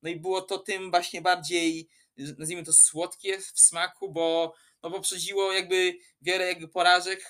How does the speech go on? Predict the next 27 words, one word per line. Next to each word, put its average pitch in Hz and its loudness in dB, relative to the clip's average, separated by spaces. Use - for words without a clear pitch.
które, 156 -2
y, 147 -8
jakby 151 -2
miałem 175 0
w - -18
ty-, 165 -10
w - -16
ta-, 151 -14
w 147 -20
tamtym 165 -8
właśnie 156 -10
czasie. 185 -6
Y, 156 -2
no 196 -8
i, 208 -6
no, 185 -6
fajnie 190 -4
też, 185 -2
że 170 -6
to 180 -12
były 170 -8
ostatnie 170 -6
zawody 165 -4
jakby 165 -6
w 165 -2
sezonie, 175 -2
więc 160 -10